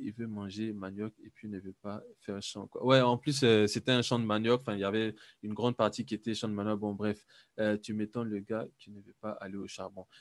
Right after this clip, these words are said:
Voilà, donc il y a cette, euh, il y a cette mentalité-là que, bon, bref, franchement, le problème, il est tellement, il est tellement deep, il est tellement profond que, euh,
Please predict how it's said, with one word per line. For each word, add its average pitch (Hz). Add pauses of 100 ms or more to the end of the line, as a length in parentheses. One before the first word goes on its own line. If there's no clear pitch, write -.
(120)
Voilà, 156
donc 185
il 147
y 147
a 147
cette, 208
euh, 143
il 135
y 139
a 139
cette 147
mentalité-là 135
que, 160
bon, 113
bref, 139
franchement, 147 (300)
le 131
problème, 160
il 139
est 135
tellement, 151 (120)
il 131
est 123
tellement 160
deep, 135
il 131
est 123
tellement 160
profond 139
que, -
euh, 110